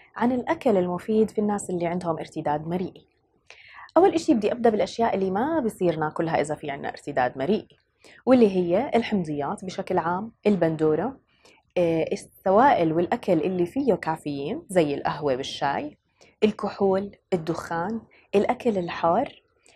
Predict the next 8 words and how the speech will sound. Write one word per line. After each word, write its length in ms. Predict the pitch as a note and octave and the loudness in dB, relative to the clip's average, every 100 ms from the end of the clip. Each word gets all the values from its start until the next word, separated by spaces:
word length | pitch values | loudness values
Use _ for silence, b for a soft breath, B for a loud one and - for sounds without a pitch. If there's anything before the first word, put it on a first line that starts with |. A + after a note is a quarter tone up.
| b A3 | b 2
الأكل 520 | A#3+ - F#4 A#3+ G3+ | 2 0 -4 0 2
اللي 420 | F3 E3+ E3 D#3+ | 0 0 0 0
مدهن 460 | G3+ A#3+ G#3 E3+ D3+ | 2 2 2 -2 2
أو 180 | F#3 F#3 | 4 4
الزيوت 680 | D#3 D#3+ D#3+ G#3 E3+ - | 0 -2 2 4 2 -2
والأكل 360 | D#3+ - - E3 | -2 -2 -2 -2
اللي 300 | D3+ D3 D3 | -2 -4 -6
المقلي 680 | D3+ C#3+ D#3 G3+ G#3 F4 | -8 -4 -2 -2 -2 -4